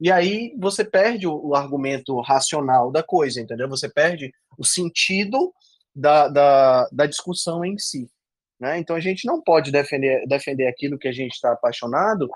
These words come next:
por conta de, pela, pela, pelo simples fato de estar apaixonado. A gente tem que ter argumentos que sejam mais válidos, né? Argumentos que sejam mais adequados para,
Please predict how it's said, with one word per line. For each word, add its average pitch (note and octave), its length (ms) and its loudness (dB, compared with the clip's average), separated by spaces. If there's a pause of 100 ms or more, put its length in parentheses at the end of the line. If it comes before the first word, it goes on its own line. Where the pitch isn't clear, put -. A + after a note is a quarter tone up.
(640)
por G3 300 2
conta G3+ 960 0
de, D#3+ 360 -6 (200)
pela, F3+ 360 4
pela, F3+ 380 4
pelo E3+ 220 0
simples A#3+ 340 -8
fato F#3+ 300 0
de F#3+ 80 -8
estar F#3 240 2
apaixonado. D3 580 -6
A G#2+ 60 -14
gente C3+ 240 -14
tem E3 140 -12
que - 100 -20
ter E3+ 120 -4
argumentos F3 680 -8 (360)
que F#3+ 60 -12
sejam F#3+ 420 0
mais F#3+ 380 -2
válidos, C3 680 0
né? C#3 160 -6
Argumentos C3 440 -10
que C#3+ 120 -12
sejam D3 520 -4 (280)
mais D3 280 4
adequados F3+ 1040 2
para, F#3 560 4